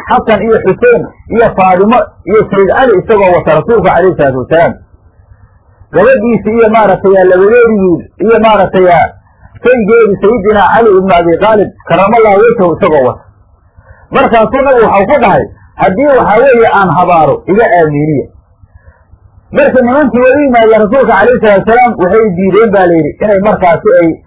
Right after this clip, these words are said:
la habaarsamaan. Sulx ayayna la galeen rasuulka calayhi salaatu wasalaam, jizye ay kula sulxaayaan, waana xadiisaa soo arooray oo Abu Naciim uu wariyey.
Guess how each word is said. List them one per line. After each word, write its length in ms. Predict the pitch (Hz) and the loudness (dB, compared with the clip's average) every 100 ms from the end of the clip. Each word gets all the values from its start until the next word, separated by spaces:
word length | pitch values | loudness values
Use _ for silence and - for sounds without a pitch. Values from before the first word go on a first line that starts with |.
| _ | _
la 120 | - 196 | -4 -2
habaarsamaan. 640 | 165 156 139 139 147 113 - _ _ _ _ - | 0 0 0 -2 -2 -2 -8 _ _ _ _ -16
Sulx 280 | - 523 214 | -2 0 0
ayayna 360 | 175 220 226 208 | 0 2 2 2
la 120 | 233 | 0
galeen 300 | 190 196 185 | 0 0 0
rasuulka 280 | 180 233 214 | 0 -2 0
calayhi 280 | 180 175 214 | 0 0 0
salaatu 240 | 185 175 | 0 -2
wasalaam, 300 | 156 208 220 127 - - | 0 0 0 -2 -14 -20
jizye 280 | - 180 240 | -8 -4 0
ay 140 | 208 196 | 0 0
kula 220 | 214 185 | 0 -2
sulxaayaan, 600 | 233 220 170 185 226 - - _ _ | -2 -2 0 2 0 -2 -10 _ _
waana 240 | 160 220 - | 0 0 0
xadiisaa 540 | 196 190 254 226 208 165 | -2 -2 -2 -2 -2 0
soo 180 | 220 | 0
arooray 360 | 196 190 190 214 | 0 0 2 2
oo 100 | 220 | 2
Abu 180 | 190 190 | 2 0
Naciim 340 | 180 180 233 180 | 0 0 0 0
uu 140 | 160 | 0
wariyey. 320 | 156 135 127 | 0 -2 -6